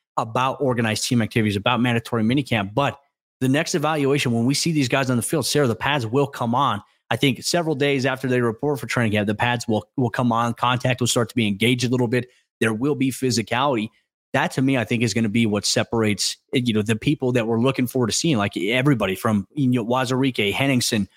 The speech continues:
Jordan Jackson, Mustipher, and, and other guys at that position. We're gonna find out who is ready to take that step and, and to contribute and to play a, a pivotal role, whether it's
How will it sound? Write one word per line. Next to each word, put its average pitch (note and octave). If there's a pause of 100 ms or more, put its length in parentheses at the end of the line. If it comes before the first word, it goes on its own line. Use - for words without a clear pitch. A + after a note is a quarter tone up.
(240)
Jordan C#3
Jackson, B2+ (320)
Mustipher, B2+
and, A#2+
and C#3
other C#3+
guys B2+
at A#2
that B2
position. A2 (460)
We're C#3
gonna F3+
find B2
out A2+
who D3+
is C3
ready A#2+
to B2
take B2+
that A#2
step B2
and, A#2
and A#2+
to A#2+
contribute B2+
and A#2
to A2
play B2
a, A2+
a C3
pivotal C3
role, C3
whether B2
it's -